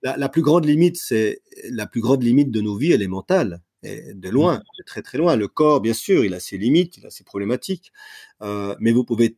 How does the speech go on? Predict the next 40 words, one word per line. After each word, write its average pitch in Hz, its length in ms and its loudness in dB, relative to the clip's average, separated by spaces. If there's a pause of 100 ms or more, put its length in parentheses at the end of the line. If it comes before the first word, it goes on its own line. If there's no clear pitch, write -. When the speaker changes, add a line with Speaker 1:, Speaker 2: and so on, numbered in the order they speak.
(160)
Speaker 1:
tellement 170 400 4
dépasser 135 480 0
vos 113 120 2
compétences, 113 760 -2
euh, 95 460 -2
corporelles 143 680 0
quand 107 180 -6
vous 101 220 -4
avez 104 220 2
une 113 100 0
compétence 107 560 -2
mentale. 107 540 2 (480)
Et, 113 320 2
et 117 40 4
ce - 80 -6
qui - 140 0
nous 113 120 4
freine, 147 460 2
ce - 120 -12
qui 113 80 -4
nous 104 160 0
empêche, 123 420 2
ce - 80 -12
qui - 80 -8
nous 95 140 -4
bloque, 151 500 -2 (300)
la 98 100 -6
plupart 113 400 -4
du 98 160 -6
temps, 170 320 0 (280)
c'est 101 220 -4
le, 98 140 -6
c'est - 240 -6
no-, 98 240 -4
c'est - 160 -6
notre 98 240 -4
cerveau, 175 340 2
c'est 107 140 -2
notre 101 180 -4
mental. 120 480 2